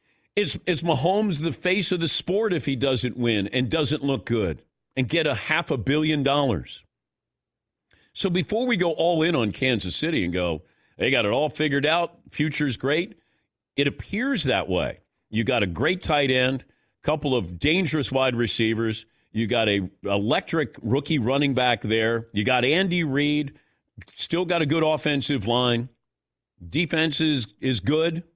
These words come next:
uh, you know, good enough. Uh, so before we wanna,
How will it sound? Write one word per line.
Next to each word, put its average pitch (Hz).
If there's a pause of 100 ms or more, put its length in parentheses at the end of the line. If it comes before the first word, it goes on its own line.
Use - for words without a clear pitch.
(720)
uh, 120 (100)
you 143
know, 117
good 151
enough. 147 (760)
Uh, 104
so 127 (640)
before 151
we 175
wanna, 151